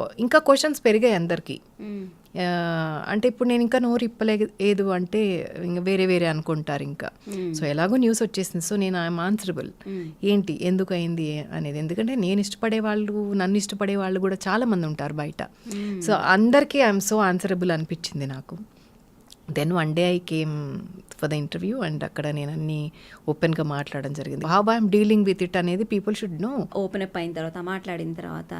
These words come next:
Speaker 2: నిజంగానే చాలా వైపుల నుంచి ఒక పాజిటివ్,
Speaker 1: Yes,
Speaker 2: ఆ,
Speaker 1: సపోర్ట్ వచ్చింది.
Speaker 2: సపోర్ట్
Speaker 1: సపోర్ట్
Speaker 2: వచ్చింది.
Speaker 1: వచ్చింది.
Speaker 2: మీరు ఎప్పుడైతే ఈ,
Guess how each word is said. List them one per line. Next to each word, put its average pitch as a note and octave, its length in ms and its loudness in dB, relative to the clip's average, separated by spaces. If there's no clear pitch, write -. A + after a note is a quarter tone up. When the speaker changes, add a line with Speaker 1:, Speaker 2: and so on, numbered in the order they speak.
Speaker 2:
నిజంగానే G3 480 -6
చాలా F#3+ 420 -6
వైపుల F#3+ 320 -6
నుంచి F#3 340 -8
ఒక G#3 180 -10
పాజిటివ్, F#3+ 560 -6
Speaker 1:
Yes, C3 220 -10
Speaker 2:
ఆ, F3 140 -8
Speaker 1:
సపోర్ట్ F#3 340 4
వచ్చింది. - 340 -6
Speaker 2:
సపోర్ట్ G3 340 -6
Speaker 1:
సపోర్ట్ - 40 -6
Speaker 2:
వచ్చింది. F#3+ 320 -6
Speaker 1:
వచ్చింది. - 560 -16
Speaker 2:
మీరు C#4 240 0
ఎప్పుడైతే D4+ 920 2
ఈ, G#3 520 2